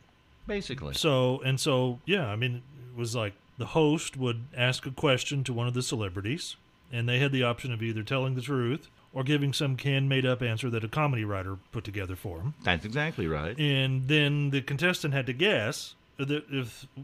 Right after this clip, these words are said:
Speaker 2: they true or lie. And if they were, if they got it right, then they got the X or the O in that spot.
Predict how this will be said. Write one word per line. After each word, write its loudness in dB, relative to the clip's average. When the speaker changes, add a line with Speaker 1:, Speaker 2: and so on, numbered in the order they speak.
Speaker 2:
they 0
true 0
or 0
lie. 2
And -2
if 0
they 0
were, -2
if -2
they -2
got -2
it -8
right, 4
then 0
they 2
got 0
the -8
X -2
or -4
the -8
O 0
in -6
that -10
spot. -6